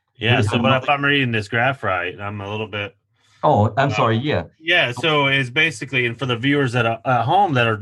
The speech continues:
Speaker 1: that are driving down the road right now, is
Speaker 2: Uh-huh.
Speaker 1: basically you, twice a year, it looks like you drive around, and then you can see at this certain place, and as you see the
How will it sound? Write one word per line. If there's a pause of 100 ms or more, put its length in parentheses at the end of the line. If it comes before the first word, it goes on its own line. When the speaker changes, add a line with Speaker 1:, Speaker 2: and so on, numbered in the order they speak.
(120)
Speaker 1:
that
are
driving
down
the
road
right
now, (400)
is
Speaker 2:
Uh-huh.
Speaker 1:
basically
you, (440)
twice
a
year,
it
looks
like
you
drive
around,
and
then
you
can
see
at
this
certain
place,
and
as
you
see
the